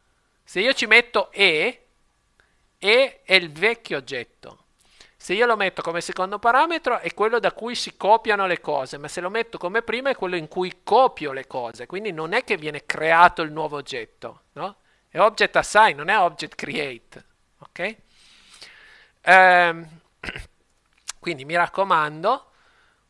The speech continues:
e a questo punto, eh, dovrebbe funzionare, se non abbiamo scordato nulla. Quindi proviamo, io lo ricarico, vote,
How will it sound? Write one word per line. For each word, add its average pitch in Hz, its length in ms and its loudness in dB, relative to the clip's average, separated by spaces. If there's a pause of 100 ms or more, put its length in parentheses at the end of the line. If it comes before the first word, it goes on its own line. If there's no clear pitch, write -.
(240)
e 156 600 0
a 147 80 -4
questo 180 340 -6
punto, 254 880 -4 (340)
eh, 131 640 -10 (180)
dovrebbe 151 600 -12
funzionare, 151 640 -6
se - 160 -18
non 131 100 -14
abbiamo 139 220 -12
scordato 135 520 -10
nulla. 170 580 -2 (1900)
Quindi 120 680 -16
proviamo, 135 840 -8 (920)
io - 160 -20
lo 107 140 -20
ricarico, 165 800 -8 (2750)
vote, 175 720 -2